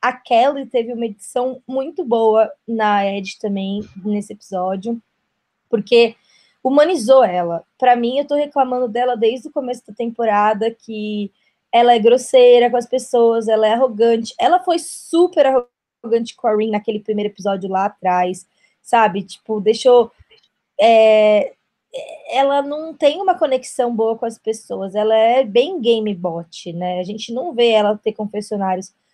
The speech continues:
chorando, se abrindo, se emocionando, tipo a Aubrey. A Aubrey joga super. Só que ela também tem esse lado de, de personagem, de se abrir pro público. E a Kelly não tem isso.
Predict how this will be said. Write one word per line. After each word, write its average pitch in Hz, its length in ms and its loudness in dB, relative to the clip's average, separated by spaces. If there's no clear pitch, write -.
chorando, 247 580 6
se - 160 -2
abrindo, 220 540 0
se 233 80 -6
emocionando, 214 500 -4
tipo - 320 -6
a 208 60 4
Aubrey. 196 520 4
A 190 100 2
Aubrey 202 280 -2
joga 262 260 2
super. 269 600 -8
Só 277 160 2
que 277 80 -2
ela 262 120 4
também 392 440 0
tem 240 300 0
esse 220 200 -10
lado 208 440 -2
de, 185 320 -14
de 196 440 -12
personagem, 202 880 -4
de 190 640 -12
se - 160 -2
abrir 220 500 -2
pro 233 160 -8
público. 202 640 -6
E 240 80 2
a 285 460 6
Kelly 285 400 2
não 415 180 -8
tem 320 360 -2
isso. 180 280 -16